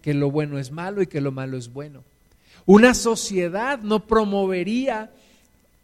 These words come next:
cosas abominables delante de Dios si conociera y respetara la palabra de Dios.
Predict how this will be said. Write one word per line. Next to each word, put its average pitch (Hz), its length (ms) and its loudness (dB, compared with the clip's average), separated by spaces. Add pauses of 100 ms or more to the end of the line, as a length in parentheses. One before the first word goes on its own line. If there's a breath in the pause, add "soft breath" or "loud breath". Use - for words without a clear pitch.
(200)
cosas 226 480 4
abominables 185 800 -2
delante 175 420 -6
de 165 80 -6
Dios 202 540 -8
si 165 240 -8
conociera 175 640 -4
y 175 60 -4
respetara 156 600 -8
la 147 140 -8
palabra 139 520 -12
de 120 100 -16
Dios. 127 360 -16